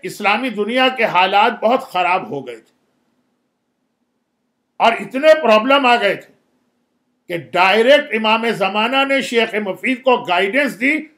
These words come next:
तीन खत अलग अलग टाइम पर इनके नाम भिजवाए, और टाइटल क्या था? अल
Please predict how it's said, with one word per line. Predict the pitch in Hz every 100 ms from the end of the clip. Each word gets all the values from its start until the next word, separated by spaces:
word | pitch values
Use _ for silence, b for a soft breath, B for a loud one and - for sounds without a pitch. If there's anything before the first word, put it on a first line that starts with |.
| _ _ _ _ _ _
तीन | 208 247 294 285
खत | - 247 294 294 -
अलग | 247 302
अलग | 247 247 247
टाइम | 220 220 233
पर | 247
इनके | 226 220 226
नाम | 202 202 165
भिजवाए, | 127 135 107 - _ _ _ _ _ _ _ _ _ _ _ _ -
और | 175 175
टाइटल | 185 208 254
क्या | 254 247 262
था? | 277
अल | - - 208